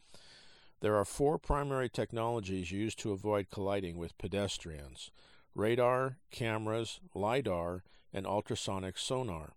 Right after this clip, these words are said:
Every collision center and most mechanical centers touch parts of the vehicle that contain these sensors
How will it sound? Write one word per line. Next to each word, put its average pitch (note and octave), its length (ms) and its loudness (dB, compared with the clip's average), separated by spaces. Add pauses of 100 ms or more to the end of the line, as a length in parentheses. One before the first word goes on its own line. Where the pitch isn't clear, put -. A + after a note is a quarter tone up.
(720)
Every A#2 240 4
collision C3+ 420 0
center B2+ 400 0
and F#2 180 -4
most G2+ 320 -2
mechanical G#2+ 520 -4
centers F#2 420 -4
touch - 340 -4
parts B2+ 320 2
of G2 140 -4
the F#2 140 -4
vehicle F#2 400 -4
that F#2+ 160 -2
contain A2+ 520 -6
these F2+ 180 -2
sensors F#2 640 -6